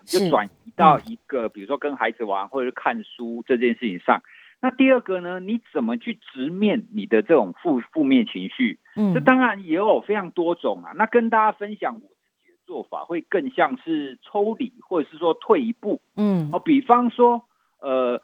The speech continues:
Speaker 2: 我觉得有可能是因为研究者的心态。
Speaker 1: 嗯。
Speaker 2: 比，比方说，如果我跟我的孩子在一起，那我突然觉得说，哎，哦，做阿长哎，就是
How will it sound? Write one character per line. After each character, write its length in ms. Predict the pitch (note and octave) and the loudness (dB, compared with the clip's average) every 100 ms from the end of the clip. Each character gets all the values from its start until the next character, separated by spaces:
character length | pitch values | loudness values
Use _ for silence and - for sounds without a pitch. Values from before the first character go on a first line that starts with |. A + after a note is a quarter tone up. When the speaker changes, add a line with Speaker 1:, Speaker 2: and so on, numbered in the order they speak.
| _ | _
Speaker 2:
我 180 | - D3+ | 2 4
觉 180 | - A#3 | 4 4
得 160 | C4 - | 4 4
有 120 | G3 | 2
可 260 | A3+ - A#2 | 0 -2 -4
能 160 | G2+ G#2+ | -6 -10
是 100 | F#3+ | -6
因 100 | G3 | -2
为 300 | F#3+ F3 D3 | 0 0 -2
研 300 | C3+ C3 - | 0 0 4
究 180 | G#3 | 2
者 180 | C#3 G#2 | 4 0
的 120 | F#2+ G2+ | -2 -4
心 320 | - C#3 C#3+ | -4 -4 0
态。 320 | D3 B2 - - | 2 2 0 -2
Speaker 1:
嗯。 380 | G#3 G3 D#3 - | 0 2 0 -4
Speaker 2:
比， 140 | C#3+ F#3+ - | -6 -6 2
比 100 | E3 | 4
方 220 | A#3 A#3 | 4 4
说， 160 | B3+ B3 | 2 0
如 100 | A#3+ | 0
果 160 | E3+ | 0
我 160 | A#2+ A2 | 0 -2
跟 200 | G3 G3+ | -2 0
我 120 | C3+ | 0
的 140 | G#2 | 0
孩 180 | G#2 A2+ | -4 -6
子 140 | C3+ A2+ | -6 -10
在 180 | C#3 | -8
一 60 | A#2+ | -8
起， 240 | - - _ | -14 -20 _
那 100 | F3+ | -12
我 80 | A#2 | -10
突 220 | - G#3 | -2 4
然 100 | G#3+ | 4
觉 100 | E3+ | 4
得 40 | E3+ | -2
说， 80 | D#3+ | -2
哎， 180 | F3+ - _ _ _ | -6 -8 _ _ _
哦， 240 | - - - - - | -12 -10 -10 -12 -6
做 120 | - D#3+ | 2 6
阿 80 | - - | 6 4
长 120 | B2+ | -2
哎， 220 | G2+ F2 G2 | -2 -8 -12
就 140 | |
是 60 | A3 | -16